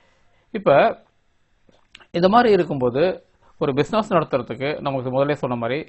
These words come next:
கேபிட்டல் அப்படின்றது ரொம்ப ரொம்ப முக்கியமானது. ஒரு தனி மனிதரால எவ்வளவு கேபிட்டல் போட முடியும் அப்படின்றது ஒரு சின்ன கேள்வியா இருக்கும்.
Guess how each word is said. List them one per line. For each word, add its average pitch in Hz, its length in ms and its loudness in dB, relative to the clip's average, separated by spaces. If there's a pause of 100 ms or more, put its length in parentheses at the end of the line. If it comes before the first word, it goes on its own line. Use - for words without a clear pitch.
(200)
கேபிட்டல் 135 560 0
அப்படின்றது 117 420 -6 (200)
ரொம்ப 123 200 -4
ரொம்ப 120 100 -8 (100)
முக்கியமானது. 107 520 -10 (1400)
ஒரு 185 180 2
தனி 214 240 6
மனிதரால 151 440 4 (320)
எவ்வளவு 143 280 0
கேபிட்டல் 127 420 -2
போட 123 140 0 (100)
முடியும் 110 300 -8 (160)
அப்படின்றது 117 460 -6
ஒரு 127 160 -6
சின்ன 123 140 -6 (100)
கேள்வியா 110 340 -6
இருக்கும். - 260 -14